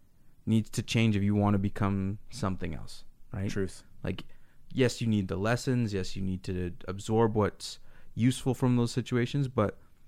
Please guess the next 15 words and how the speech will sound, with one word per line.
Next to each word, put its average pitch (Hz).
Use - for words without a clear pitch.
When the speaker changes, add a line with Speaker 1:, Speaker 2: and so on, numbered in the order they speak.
Speaker 1:
even 135
when 117
we 135
talk 131
about 135
ourselves, 127
like, 92
who 131
we 123
are 113
right 107
now, 110
we 127
need 110
to 101